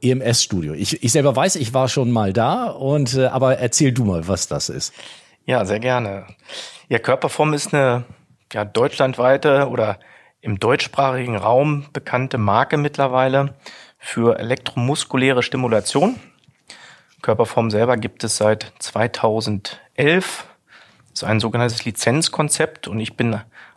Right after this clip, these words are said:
Speaker 2: einer von vielen Lizenzpartnern mit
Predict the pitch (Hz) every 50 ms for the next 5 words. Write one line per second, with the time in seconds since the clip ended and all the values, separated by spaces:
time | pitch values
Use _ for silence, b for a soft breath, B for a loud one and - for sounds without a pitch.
0 | B B 113 107 113 123 117 - - 110 101 - - 120 110 107 107 101 104 95
1 | - - 107 107 113 - - - - 104 98 104 - - 104 101 104 98 87 -
2 | _ _ B B B B B B B B B B - 98 - - - -